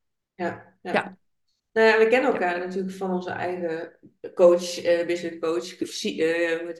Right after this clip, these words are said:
Speaker 1: noem je dat? Quantum coach Eline Haaks. Zij is
Speaker 2: Mhm.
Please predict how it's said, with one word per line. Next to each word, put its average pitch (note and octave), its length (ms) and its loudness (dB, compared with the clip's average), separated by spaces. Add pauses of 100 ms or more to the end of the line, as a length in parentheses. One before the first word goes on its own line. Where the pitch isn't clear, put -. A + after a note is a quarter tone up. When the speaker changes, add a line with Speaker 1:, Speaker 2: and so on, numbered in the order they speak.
Speaker 1:
noem F3 140 -8
je F#3 60 -8
dat? F#3+ 220 -10
Quantum F#3 380 -6
coach E3+ 340 -4
Eline F3+ 320 -2
Haaks. - 840 -4
Zij G3+ 320 4
is F#3 140 0
Speaker 2:
Mhm. A3+ 300 8